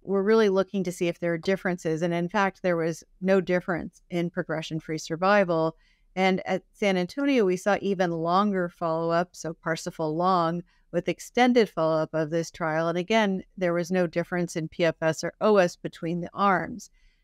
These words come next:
However, when you merge all the patients, um, into one arm, so all the patients, for example, from the fulvestrant palbo arm and the A I palbo arm, what you're seeing is an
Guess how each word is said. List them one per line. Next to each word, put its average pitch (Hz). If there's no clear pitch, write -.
However, 233
when 233
you 226
merge 294
all 233
the 214
patients, 226
um, 170
into 202
one 196
arm, 170
so -
all 180
the 185
patients, 180
for 170
example, 170
from 160
the 165
fulvestrant 180
palbo 175
arm 170
and 165
the -
A 208
I 220
palbo 175
arm, 170
what 214
you're 233
seeing 269
is 190
an -